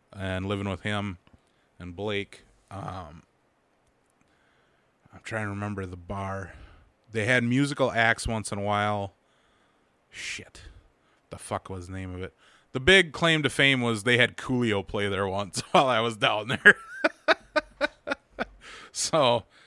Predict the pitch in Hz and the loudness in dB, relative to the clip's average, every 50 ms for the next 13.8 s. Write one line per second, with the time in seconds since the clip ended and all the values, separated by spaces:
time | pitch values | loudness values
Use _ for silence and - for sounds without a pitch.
0 | _ _ _ _ _ _ - 120 117 117 117 117 117 113 113 104 - - _ _ | _ _ _ _ _ _ -4 0 2 2 4 4 4 2 2 0 -2 -8 _ _
1 | _ _ _ _ _ _ _ _ _ _ _ 127 117 131 127 123 117 117 107 131 | _ _ _ _ _ _ _ _ _ _ _ -2 2 2 4 4 2 2 4 6
2 | 131 139 147 131 110 120 123 120 107 101 - - - - - _ _ _ _ _ | 6 6 6 4 2 0 2 2 0 0 -4 -10 -20 -20 -20 _ _ _ _ _
3 | _ _ _ _ - 107 107 107 107 107 104 107 104 107 104 101 107 104 - - | _ _ _ _ -8 -6 -4 -2 -2 -2 -2 -4 -4 -6 -6 -6 -6 -6 -8 -10
4 | 104 101 92 92 110 113 117 117 117 117 107 98 104 110 120 127 127 123 120 117 | -12 -6 -2 2 2 4 4 4 2 0 -2 -2 -2 -2 -2 0 0 -2 -2 0
5 | 117 117 110 101 101 101 98 101 104 104 _ _ _ _ _ _ _ _ _ _ | 0 2 2 0 0 -2 -4 -8 -12 -14 _ _ _ _ _ _ _ _ _ _
6 | _ _ _ _ _ _ _ _ _ _ _ - 104 104 107 107 107 104 104 104 | _ _ _ _ _ _ _ _ _ _ _ -14 -10 -8 -6 -6 -4 -4 -6 -4
7 | 95 110 107 107 104 107 - - 107 101 101 104 107 107 104 101 98 - - 104 | -2 2 2 2 2 0 -2 -4 -6 -4 -2 -2 -2 -2 -2 -4 -6 -10 -12 -14
8 | 90 - - 123 113 101 101 - - 120 107 107 101 92 95 101 101 95 98 92 | -8 -4 -2 -2 -2 -4 -6 -6 -4 -4 -4 -4 -4 -6 -6 -6 -6 -6 -8 -6
9 | - 110 101 - - - 110 104 - - 110 104 98 101 101 90 98 98 98 98 | -6 -6 -6 -6 -8 -10 -10 -10 -6 -4 -4 -2 -2 -4 -6 -6 -6 -8 -8 -8
10 | 95 95 98 95 - 101 98 98 95 98 92 - - - 117 110 107 101 101 95 | -8 -10 -12 -12 -12 -12 -12 -10 -10 -10 -10 -8 -6 -6 -4 -4 -4 -4 -6 -6
11 | 95 98 98 101 92 90 - 107 104 98 - - 101 95 98 98 98 92 - 98 | -6 -6 -6 -6 -8 -8 -6 -6 -4 -4 -6 -8 -6 -2 -2 0 0 -2 -4 -6
12 | 98 95 92 95 95 92 - _ - - _ _ _ _ _ _ _ _ _ _ | -6 -6 -6 -6 -8 -8 -12 _ -20 -20 _ _ _ _ _ _ _ _ _ _
13 | _ _ _ _ _ _ - 110 90 123 139 - 156 151 143 127 | _ _ _ _ _ _ -6 -2 0 0 2 4 4 4 4 2